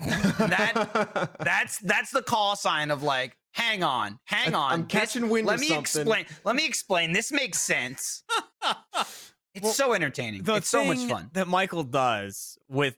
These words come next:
Speaker 3: like, the whole lying business and, like, is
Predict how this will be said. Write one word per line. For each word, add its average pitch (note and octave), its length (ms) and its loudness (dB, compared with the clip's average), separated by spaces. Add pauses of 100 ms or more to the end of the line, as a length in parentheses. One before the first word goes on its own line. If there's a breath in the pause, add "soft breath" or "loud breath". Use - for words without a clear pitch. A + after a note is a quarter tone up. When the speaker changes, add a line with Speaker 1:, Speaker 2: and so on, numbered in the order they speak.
Speaker 3:
like, B2 300 -2
the A#2 80 -2
whole B2+ 240 2
lying A2 680 0 (340)
business A2+ 560 -4
and, A#2 200 -2
like, G#2+ 260 -2 (480)
is D3+ 580 -4